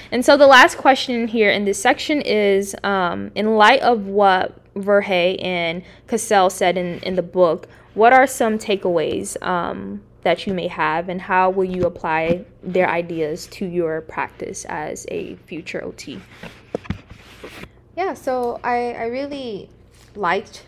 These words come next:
Speaker 2: what was written in the book and what Gloria gave me as a summary of what the book and, you know, explained.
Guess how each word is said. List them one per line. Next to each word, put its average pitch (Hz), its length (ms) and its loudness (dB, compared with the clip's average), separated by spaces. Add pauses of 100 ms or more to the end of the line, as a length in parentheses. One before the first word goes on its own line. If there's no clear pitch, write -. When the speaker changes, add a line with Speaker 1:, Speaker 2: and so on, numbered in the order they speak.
Speaker 2:
what 208 120 -4
was 202 220 -4
written 185 300 -6
in 175 120 -8
the 165 80 -10
book 170 340 -10
and 165 280 -14 (300)
what 180 220 -8
Gloria 170 280 -2
gave 165 320 -10
me 175 80 -6
as 165 120 -8
a 165 60 -16
summary 165 420 -10
of 156 160 -12
what 160 160 -8
the 165 60 -10
book 160 300 -12
and, 156 140 -16 (180)
you 165 160 -16
know, 143 80 -14
explained. 160 600 -16